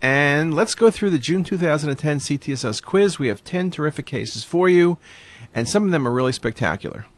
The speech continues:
I mean, they're all really spectacular, but some are really, really spectacular.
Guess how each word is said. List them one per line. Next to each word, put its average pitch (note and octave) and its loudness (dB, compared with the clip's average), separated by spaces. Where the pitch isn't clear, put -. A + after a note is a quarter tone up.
I - -16
mean, C#3+ -2
they're B2+ 2
all D3+ 4
really G2 -2
spectacular, C#3+ -2
but - -6
some A#2+ -2
are G2+ -4
really, A#2 2
really G2+ 0
spectacular. - -8